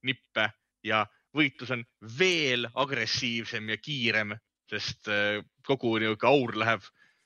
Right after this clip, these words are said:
niukse, just nimelt agressiooni peale, sest lisandunud on siis uus niuke mehaanika nagu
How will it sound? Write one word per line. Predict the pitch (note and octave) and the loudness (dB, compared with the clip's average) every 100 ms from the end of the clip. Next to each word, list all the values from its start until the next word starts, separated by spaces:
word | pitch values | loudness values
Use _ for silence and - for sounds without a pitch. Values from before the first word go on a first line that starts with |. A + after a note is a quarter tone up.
| _ _ _ _ | _ _ _ _
niukse, | G#2 G2+ - A2+ G#2+ G#2 G#2 | -10 -10 -6 2 2 4 2
just | G#2 B2 - | 0 -2 -2
nimelt | A#2 | 0
agressiooni | A#2+ B2 A2+ - F3 E3+ B2 G2+ | 2 4 2 2 4 4 2 0
peale, | A2 G#2 F#2+ F#2 - _ _ _ | 2 4 2 -2 -4 _ _ _
sest | - G#2 - | -10 -10 -6
lisandunud | C#3 A#2 G#2+ G#2+ A2 G#2+ | -2 -2 -2 -4 -2 -2
on | G#2+ | -4
siis | A2 G#2+ | -6 -4
uus | C3+ B2+ A2+ | -2 -2 -2
niuke | A2 G#2+ G2+ | -6 -4 0
mehaanika | G2+ B2+ C#3 A#2+ G2 G#2 | 0 4 4 4 -2 -8
nagu | G2+ G2 | -6 -4